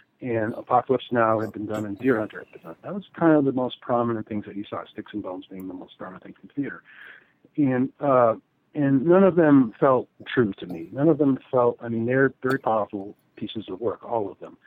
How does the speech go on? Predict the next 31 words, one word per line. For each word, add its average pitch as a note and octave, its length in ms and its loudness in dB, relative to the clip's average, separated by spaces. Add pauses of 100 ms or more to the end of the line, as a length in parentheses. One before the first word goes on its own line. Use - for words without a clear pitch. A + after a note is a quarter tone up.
(300)
But - 100 -14
none C#3 200 4
of D3 100 2
them C#3+ 160 2 (140)
felt B2 260 0
to A2 60 -4
me A#2 200 -2
like G2+ 240 -6
they A2+ 140 -4
were A2+ 160 -4
our A2+ 260 0
experience. G2 480 -12
They G2 80 -8
missed, A#2 480 -8 (560)
uh, G#2+ 100 -8 (100)
personal A#2 760 -2 (100)
things G2+ 420 -2
that G2 120 -10
I G2 260 -12
just G2+ 160 -20 (140)
felt. G2+ 240 -2
And C3 140 -2
they E3 120 2 (320)
kind D3+ 240 2
of A#2+ 80 0
like A2+ 260 0
how B2+ 180 2
I A#2+ 120 2
feel A#2+ 320 0
is, G#2 80 -8 (100)
uh, G2 80 -4